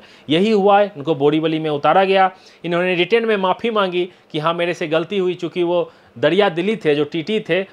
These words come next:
उन्होंने उनको माफ़ कर दिया। चलो इन्होंने माफ़ी मांग लिया और फ़ाइन भी भरा, चूँकि वो उनके पास फर्स्ट क्लास टिकट था और एसी में सफ़र कर रहे थे, जो डिफरेंस का किराया और फ़ाइन होता है वो उन्होंने भरा और उसके बाद फिर वो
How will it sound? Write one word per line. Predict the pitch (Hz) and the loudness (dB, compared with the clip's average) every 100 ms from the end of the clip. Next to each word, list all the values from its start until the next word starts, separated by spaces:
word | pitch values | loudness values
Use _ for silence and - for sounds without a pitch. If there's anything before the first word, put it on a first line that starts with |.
| _ | _
उन्होंने | 147 151 180 | -4 -2 -2
उनको | 180 165 160 | -2 -4 -2
माफ़ | 165 202 - | 0 -2 -2
कर | 156 | -2
दिया। | 165 | -2
चलो | 160 160 160 | -2 0 -2
इन्होंने | 151 151 | -2 -4
माफ़ी | 143 139 196 | -4 -2 0
मांग | 185 185 | 0 0
लिया | 190 190 180 - - | 2 2 2 -4 -2
और | 147 | -2
फ़ाइन | 139 160 196 202 | -2 -2 0 0
भी | 196 | -2
भरा, | 165 170 180 180 _ _ | -2 -2 -2 -6 _ _
चूँकि | 165 151 185 170 | -10 -6 -4 -2
वो | 180 185 175 - - 156 | 0 0 -2 -8 -12 -8
उनके | 156 170 | -4 0
पास | 175 165 175 | 0 0 -2
फर्स्ट | 175 - | -4 -2
क्लास | 190 170 | -2 -2
टिकट | 180 202 - | -4 -4 -2
था | 190 | -2
और | 175 | 0
एसी | 151 180 | -4 -6
में | 175 | -8
सफ़र | 165 156 196 | -8 -4 -2
कर | 180 | -2
रहे | 180 | -2
थे, | 247 | -2
जो | 247 | -4
डिफरेंस | 196 160 185 190 170 | -4 -4 -2 -4 -2
का | 175 | -4
किराया | 175 165 180 175 | 0 0 2 2
और | 170 175 - - - | 0 -4 -10 -20 -10
फ़ाइन | - 185 190 | -2 0 2
होता | 175 190 | 0 0
है | 214 | -2
वो | 170 170 175 - 151 | 0 -2 -4 -8 -4
उन्होंने | 147 170 | -2 -2
भरा | 139 147 185 220 - | -2 0 0 -2 -4
और | 143 151 151 | -2 0 -2
उसके | 143 165 | -6 -6
बाद | 143 165 160 | -2 -2 -4
फिर | 143 | -6
वो | 139 143 190 | -4 -4 -6